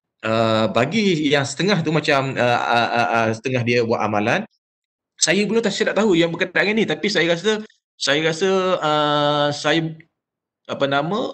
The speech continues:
uh, saya punya organisasi saya, hakiki saya pun bertanggungjawab benda tu. Itu bila saya buat ada satu artikel tu, saya letak University of Salford, bawah dia tu saya letak juga University, uh,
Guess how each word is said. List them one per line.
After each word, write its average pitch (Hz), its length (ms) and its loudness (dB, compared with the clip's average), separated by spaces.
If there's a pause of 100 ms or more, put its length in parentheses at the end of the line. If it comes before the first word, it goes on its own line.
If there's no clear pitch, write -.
(140)
uh, 131 480 0
saya 143 160 -2
punya 151 160 -4
organisasi 160 560 -2
saya, 196 320 -2
hakiki 190 320 -2
saya 208 240 -2
pun 233 160 -2 (480)
bertanggungjawab 185 640 0
benda 131 160 0
tu. 117 80 -4
Itu 135 240 -2
bila 147 160 2
saya 165 160 -2
buat 127 160 -2
ada 156 80 0
satu 151 320 -2
artikel 185 400 -2
tu, 339 160 -6 (160)
saya 165 160 -2
letak 175 160 -4
University 170 320 -2
of 156 80 -4
Salford, 165 400 -2 (160)
bawah 208 480 -2
dia 220 80 -2
tu 240 80 -2
saya 214 240 -2
letak 180 240 -4
juga 175 160 -4
University, 160 880 -2 (400)
uh, 131 240 0